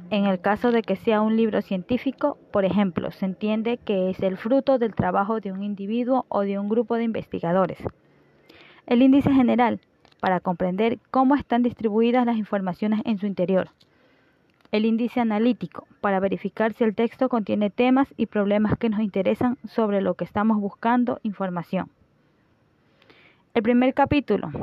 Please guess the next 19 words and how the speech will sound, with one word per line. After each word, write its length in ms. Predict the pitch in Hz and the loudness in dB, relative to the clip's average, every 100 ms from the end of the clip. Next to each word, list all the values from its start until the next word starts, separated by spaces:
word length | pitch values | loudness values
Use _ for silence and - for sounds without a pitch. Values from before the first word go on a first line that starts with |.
| - - | -8 -8
que 120 | - | -2
a 80 | 196 | 0
menudo, 580 | 196 208 262 240 220 220 | 2 4 4 4 2 0
junto 320 | - 214 196 | -2 0 -2
con 140 | 202 196 | -2 -4
la 60 | |
introducción, 680 | 190 202 190 185 - 269 254 - | -2 0 0 -2 0 2 0 -2
encuadra 520 | 214 196 233 240 247 | -4 -2 0 2 2
el 120 | 226 - | 0 0
texto 420 | 226 220 - - | -2 -2 -4 -2
en 160 | 226 208 | -2 -2
el 140 | 190 | -2
ámbito 400 | 196 214 220 220 | -2 -2 -2 -2
de 60 | 175 | -4
estudio 580 | - - 233 226 240 - - - - - | -4 0 2 2 0 -4 -20 -20 -8 -2
precedentes 580 | 220 226 226 247 254 | 0 0 0 2 2
del 180 | 285 233 | 4 2
mismo 260 | 226 214 233 | 0 0 0
autor 420 | 214 - 277 | 0 2 2